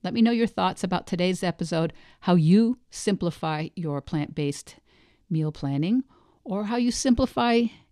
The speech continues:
any other part of your life. You can also use that voice message to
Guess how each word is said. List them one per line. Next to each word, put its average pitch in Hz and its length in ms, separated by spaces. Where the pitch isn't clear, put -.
any 277 400
other 202 260
part 156 320
of 139 140
your 139 120
life. - 400
You 170 80
can 175 160
also 214 380
use 175 360
that 156 220
voice 190 320
message 165 480
to - 160